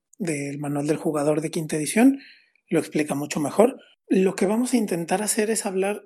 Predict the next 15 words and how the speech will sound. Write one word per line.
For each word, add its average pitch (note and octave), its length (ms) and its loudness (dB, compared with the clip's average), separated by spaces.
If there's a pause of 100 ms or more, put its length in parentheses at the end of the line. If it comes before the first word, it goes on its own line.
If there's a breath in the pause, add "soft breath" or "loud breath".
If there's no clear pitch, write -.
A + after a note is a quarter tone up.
(120)
de F#3 380 -8 (160)
cómo A#3 180 8
un C#4 80 6
personaje F#3+ 500 -2
en F3+ 60 -4
la E3+ 60 -4
imaginación E3 720 -6
de A3+ 120 -2
alguien F3 400 -4 (520)
se F#3+ 180 0
materializa E3 640 -4
en F3 80 -4
un F#3 100 -4
mundo F#3 280 -2
ficticio. - 600 -10